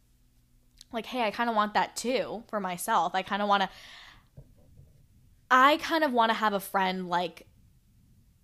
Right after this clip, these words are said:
me who makes me feel, like, comfortable enough to, or, like,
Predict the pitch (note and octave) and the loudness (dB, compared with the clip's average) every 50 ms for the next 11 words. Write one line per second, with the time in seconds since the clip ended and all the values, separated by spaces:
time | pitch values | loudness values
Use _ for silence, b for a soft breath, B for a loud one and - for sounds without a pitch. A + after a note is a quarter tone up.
0 | _ _ - G#3+ G3 F#3 F#3 F#3 F#3 F#3 F#3 F#3 F#3 F#3+ G3 G3+ G3 - - A3 | _ _ -12 -8 -6 -6 -6 -6 -6 -8 -8 -6 -6 -6 -6 -8 -10 -8 -4 -2
1 | F#3+ F#3 F#3 F#3 F3+ F3+ F3 E3+ D#3+ - _ _ _ _ _ _ _ _ _ _ | 0 0 0 0 0 -2 -4 -6 -8 -10 _ _ _ _ _ _ _ _ _ _
2 | _ _ _ _ _ _ _ _ _ _ _ _ _ _ _ _ _ _ _ - | _ _ _ _ _ _ _ _ _ _ _ _ _ _ _ _ _ _ _ -20
3 | - - - - _ _ _ _ _ _ _ G#3 G#3+ G#3 G#3 G#3 G3+ G#3 - - | -20 -20 -20 -20 _ _ _ _ _ _ _ -8 -4 -2 0 0 0 -2 -4 -4
4 | A3 G#3 G3 F#3+ F#3 - - G3+ F#3+ F3 F3 D#3+ D#3 - - G3+ E3+ - G3 F#3+ | -4 -4 -4 -4 -6 -6 -4 -4 -2 -2 -2 -4 -6 -6 -8 -8 -8 -8 -8 -6
5 | F#3 F#3 F#3 F3 E3+ - - - _ _ - A3 A3+ A3+ A3 G3+ G3 - | -6 -6 -6 -6 -8 -8 -12 -14 _ _ 0 0 2 2 2 0 -2 -4